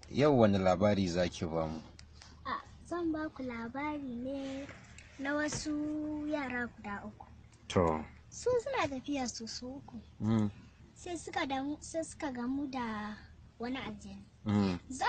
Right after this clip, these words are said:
Speaker 2: su gudu sai aljanin nan ya ce musu, "A'a, ku tsaya kar ku gudu."
Speaker 1: Mm.
Speaker 2: Sai ya ce musu, "Ku jeri ɗaya bayan ɗaya.
Speaker 1: Mm.
Speaker 2: Duk abin da kuke so, ni zan muku."
Speaker 1: Mm.
Speaker 2: Ya ce, "Amma ku zaɓa abu guda ɗaya da kuke so in muku."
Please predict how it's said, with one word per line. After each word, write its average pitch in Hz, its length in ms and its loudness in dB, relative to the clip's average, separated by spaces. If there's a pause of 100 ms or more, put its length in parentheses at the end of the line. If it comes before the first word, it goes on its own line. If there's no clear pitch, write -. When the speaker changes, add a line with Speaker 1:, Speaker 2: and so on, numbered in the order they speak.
Speaker 2:
su - 140 -4
gudu 415 440 -2
sai 427 160 -6 (160)
aljanin 294 380 -2
nan 262 180 -4
ya 262 80 -6
ce 254 160 -10
musu, 226 240 -8 (100)
"A'a, 294 300 0
ku 247 80 -10
tsaya 240 340 -6
kar 220 220 -8
ku - 80 -12
gudu." - 240 -16 (220)
Speaker 1:
Mm. 107 360 6 (460)
Speaker 2:
Sai 269 220 -6
ya 262 80 -2
ce 269 200 -6
musu, 233 260 -10 (580)
"Ku 285 120 0
jeri 302 320 0
ɗaya 320 220 2
bayan 269 240 0
ɗaya. 247 240 -10 (260)
Speaker 1:
Mm. 101 380 4
Speaker 2:
Duk - 160 4
abin 294 160 2
da 269 80 -2
kuke 247 260 -4
so, 233 160 -10 (220)
ni 240 180 -4
zan 233 140 -6
muku." 196 300 -12 (180)
Speaker 1:
Mm. 101 400 4 (380)
Speaker 2:
Ya 269 60 -6
ce, 269 140 -4
"Amma 294 260 0
ku 330 100 -10
zaɓa 269 320 -2
abu 247 160 -4
guda 262 400 -4
ɗaya 370 180 -2
da 311 60 -2
kuke 294 280 -8
so 233 220 -8
in 202 120 -10
muku." 208 200 -12